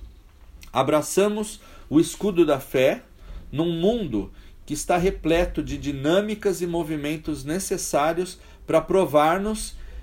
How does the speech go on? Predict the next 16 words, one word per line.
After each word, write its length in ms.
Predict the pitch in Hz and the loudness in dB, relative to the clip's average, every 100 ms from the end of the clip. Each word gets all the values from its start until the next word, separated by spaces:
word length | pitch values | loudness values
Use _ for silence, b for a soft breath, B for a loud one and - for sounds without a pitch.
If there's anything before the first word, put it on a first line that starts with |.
| B | B
e 140 | 156 | 0
nos 300 | 156 185 202 | 2 2 2
permitir 580 | - 190 175 160 - 170 | 2 2 2 -2 -2 -4
vencer 560 | 156 165 156 - 151 151 | -2 -4 -6 -2 -2 -2
contra 380 | 165 156 160 151 | -6 -4 -4 -4
tudo 600 | - 220 277 285 277 - B B | -4 -2 0 -2 -6 -10 B B
e 100 | 151 | -6
contra 400 | 165 170 165 165 | -4 -4 -2 -4
todas 540 | - 190 208 214 180 | 0 2 4 2 0
as 280 | 180 175 - | -2 -4 -6
impossibilidades 1500 | 190 240 254 196 202 - 170 170 156 - 117 135 123 131 - - b b | -6 -6 0 2 2 0 -4 -2 -2 0 2 0 -2 -10 -12 -14 b b
humanas. 720 | 127 123 113 101 85 - - - b b b b | -6 -4 -2 -4 -8 -12 -14 -16 b b b b
Agora 260 | 131 175 175 | -2 0 0
aqui 200 | 175 180 | -2 -6
bem 280 | 160 208 190 | -2 -4 -2
claro, 560 | 147 131 117 107 95 | 0 2 2 -2 -8